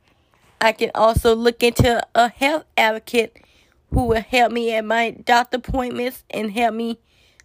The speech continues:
understand the treatments better and help understand why I needs it.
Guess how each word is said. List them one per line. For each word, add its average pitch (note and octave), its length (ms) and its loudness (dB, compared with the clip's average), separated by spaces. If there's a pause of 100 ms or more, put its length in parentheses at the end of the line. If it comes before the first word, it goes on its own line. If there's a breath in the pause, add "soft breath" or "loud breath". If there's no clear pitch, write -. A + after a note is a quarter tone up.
(180)
understand A#3 840 0 (200)
the A#3 80 -6
treatments B3 560 -2
better A#3+ 640 0
and G#3+ 180 -6
help A#3 300 -4 (120)
understand A3+ 640 0
why A#3+ 280 2
I A3+ 180 0
needs B3 400 -8
it. F4+ 240 -4